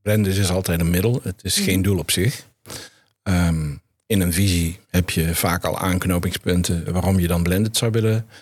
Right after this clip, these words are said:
Speaker 1: werken.
Speaker 2: Ja.
Speaker 1: Ehm, dan zijn er mensen die zeggen van, "Ja,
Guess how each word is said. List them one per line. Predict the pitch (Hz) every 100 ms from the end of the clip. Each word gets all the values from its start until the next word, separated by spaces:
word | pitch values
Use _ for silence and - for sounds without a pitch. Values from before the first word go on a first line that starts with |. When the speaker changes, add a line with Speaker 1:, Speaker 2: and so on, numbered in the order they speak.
| _ _
Speaker 1:
werken. | 107 104 104 110 113 -
Speaker 2:
Ja. | - - - _ _ _
Speaker 1:
Ehm, | - 113 113 113 110 110 110 107 104
dan | 113
zijn | 113 107
er | 101
mensen | 98 98 - 95 92
die | 95
zeggen | 92 95 98 90 90 85 82
van, | 90 87
"Ja, | 98 90 98 110